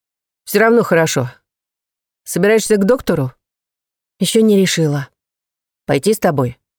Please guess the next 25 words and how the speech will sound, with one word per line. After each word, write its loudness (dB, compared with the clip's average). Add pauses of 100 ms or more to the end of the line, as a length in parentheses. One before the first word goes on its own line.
(480)
Может 2
быть. -2 (680)
Но 4
ждать 2
будете 0
в -6
коридоре. 2 (640)
Троица 2
встретилась 0
десять -2
месяцев -2
назад 0
во 2
дворе 2
начальной 0
школы 0
имени 0
Пастера -2 (360)
в -20
первый 2
учебный 0
день. -2 (1000)
В -4
этом 0
возрасте... -2